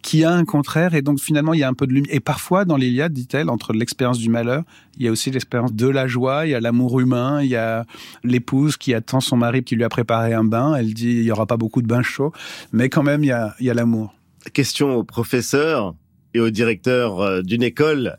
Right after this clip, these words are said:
Speaker 2: même si c'est la plus prestigieuse, l'École normale supérieure. Elle a ces mots : « D'une manière générale,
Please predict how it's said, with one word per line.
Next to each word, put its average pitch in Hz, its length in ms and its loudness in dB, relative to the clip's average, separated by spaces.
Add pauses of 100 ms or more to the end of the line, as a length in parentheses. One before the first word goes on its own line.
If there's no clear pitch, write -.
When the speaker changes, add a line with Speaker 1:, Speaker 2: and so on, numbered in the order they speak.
Speaker 2:
même 110 260 2
si - 120 0
c'est 117 140 0
la 107 80 2
plus 117 140 -4
prestigieuse, 117 680 0
l'École 110 280 0
normale 110 280 0
supérieure. 110 640 -2 (320)
Elle 107 160 2
a 104 360 -2 (280)
ces - 260 -2
mots : « 120 340 0
D'une 117 220 0
manière 143 320 2
générale, 127 520 -2